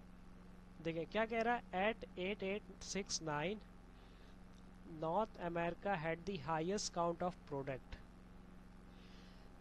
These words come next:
product name and was one ninety point seven percent higher than, than Asia, which had the lowest count of the product name at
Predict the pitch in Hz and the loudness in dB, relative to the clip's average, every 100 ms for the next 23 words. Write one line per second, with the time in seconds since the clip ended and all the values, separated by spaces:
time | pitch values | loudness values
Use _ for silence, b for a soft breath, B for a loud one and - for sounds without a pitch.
0 | - - - - - 170 180 214 - 175 | -14 -12 -12 -4 6 6 8 4 0 2
1 | 170 220 247 - 175 190 170 170 185 220 | 4 4 2 2 2 2 4 8 8 8
2 | - 160 175 220 208 190 190 - 208 - | 2 2 4 4 4 4 2 2 0 6
3 | 180 202 - 170 165 196 - 175 190 202 | 6 4 2 2 4 2 2 2 2 0
4 | 170 - 165 208 233 196 196 185 196 214 | -2 2 4 6 4 6 4 6 2 2
5 | - 151 - 147 156 220 - - - - | 0 2 4 4 4 2 0 -12 -12 -10
6 | - B B B - 143 220 - 180 196 | -10 B B B -2 4 6 6 6 6
7 | 196 214 185 160 165 220 220 - 175 196 | 6 2 6 6 8 6 4 4 6 6
8 | 202 185 202 - 170 170 196 - 170 180 | 6 4 2 4 4 6 2 2 2 4
9 | 247 - - - - - 165 208 | 2 -4 -12 -12 -14 -2 4 4